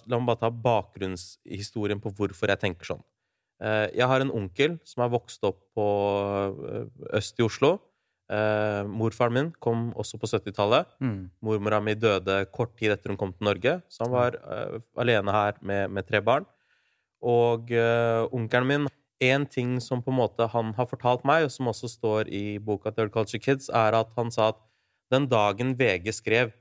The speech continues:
Speaker 1: "nytt mafialignende fenomen", og ga de, eh, sa han at den dagen fikk vi en identitet.
Speaker 2: Mm, ja.
Speaker 1: Da, den dagen så var det sånn, "Gutta,
Speaker 2: Mm.
Speaker 1: vi er farlige, vi er
Speaker 2: Mm.
Speaker 1: mafia."
Speaker 2: Mm.
Speaker 1: Vi er råe.
Speaker 2: Selvoppfyllende profeti, da.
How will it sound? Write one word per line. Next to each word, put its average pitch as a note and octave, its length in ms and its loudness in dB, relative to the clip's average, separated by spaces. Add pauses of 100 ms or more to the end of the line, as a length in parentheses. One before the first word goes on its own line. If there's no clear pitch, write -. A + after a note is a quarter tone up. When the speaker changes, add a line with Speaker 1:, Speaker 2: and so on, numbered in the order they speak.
Speaker 1:
"nytt A#2+ 360 -6
mafialignende A2 840 -2
fenomen", A#2+ 560 -2 (1300)
og B2+ 160 -2
ga A#2 240 4
de, A2+ 500 -6
eh, E2+ 200 -10
sa A#2 240 0
han A#2+ 80 0
at A2 80 -10
den A#2+ 180 2
dagen G#2 320 0
fikk - 260 -14
vi G2+ 120 -2
en G2+ 80 -6
identitet. A2 840 -4 (160)
Speaker 2:
Mm, A2+ 160 -4
ja. A2 140 -8 (280)
Speaker 1:
Da, A#2 440 2
den A#2+ 240 0
dagen G#2+ 340 2
så C3+ 160 -2
var A#2 40 6
det A#2 100 0
sånn, A#2+ 160 -2
"Gutta, C3 360 -2 (380)
Speaker 2:
Mm. G2 300 -6
Speaker 1:
vi B2+ 80 -2
er B2 40 0
farlige, B2 540 -2 (100)
vi A#2 120 -2
er A#2 60 2
Speaker 2:
Mm. G#2 80 0
Speaker 1:
mafia." G2+ 420 -2
Speaker 2:
Mm. G2+ 380 -4 (360)
Speaker 1:
Vi A#2+ 100 0
er B2 140 0
råe. C#3 280 2 (360)
Speaker 2:
Selvoppfyllende G2 720 -2
profeti, G#2 380 -8
da. G#2+ 140 -2